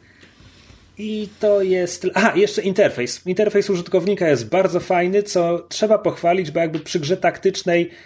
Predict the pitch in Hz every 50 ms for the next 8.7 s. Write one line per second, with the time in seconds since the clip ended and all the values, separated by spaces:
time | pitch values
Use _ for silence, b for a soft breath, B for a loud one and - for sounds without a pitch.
0 | B B _ 180 208 220 214 - 202 202 - 190 196 202 196 202 185 175 - -
1 | 185 175 170 175 180 175 170 - - 147 139 208 214 151 180 175 165 165 170 180
2 | 180 175 - 139 - - 156 151 156 156 - - - 139 131 117 - 151 165 165
3 | 143 135 135 135 135 - - - - 175 165 160 139 131 165 160 - - - 139
4 | 135 135 - 139 131 - 156 147 - 151 143 - 151 139 - 143 139 139 147 139
5 | - 151 139 117 117 147 143 139 135 135 127 110 127 135 139 139 139 156 185 202
6 | 233 247 233 B B B B B B B B - 180 143 208 208 - 196 180 180
7 | 180 175 - 196 185 151 156 147 147 - 185 175 - - 151 131 147 151 143 139
8 | 139 - 147 139 - 143 135 120 113 123 120 113 - -